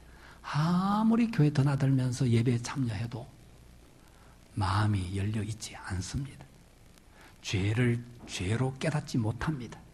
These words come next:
그래서 회개의 눈물이 없습니다. 그러면 하나님의 능력은 절대로 나타나지 않습니다. 수십 년 교회 다녀도 하나님의 능력은 경험하지 못합니다.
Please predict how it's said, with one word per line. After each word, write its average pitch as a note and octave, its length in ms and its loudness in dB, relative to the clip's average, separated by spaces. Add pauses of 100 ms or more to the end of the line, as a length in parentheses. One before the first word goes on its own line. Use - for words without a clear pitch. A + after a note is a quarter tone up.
(640)
그래서 A2+ 440 0
회개의 C#3 380 6
눈물이 D#3+ 680 4
없습니다. - 640 4 (1300)
그러면 D#3+ 380 0
하나님의 D3 520 -2
능력은 C#3+ 560 4
절대로 F3 480 0
나타나지 C3+ 500 -6
않습니다. A#2 600 -6 (420)
수십 - 480 -2
년 G3+ 320 2
교회 G2 260 0
다녀도 G2+ 520 -8 (300)
하나님의 A#2 420 10
능력은 A2+ 640 8 (180)
경험하지 C3 520 0
못합니다. G#2 600 -6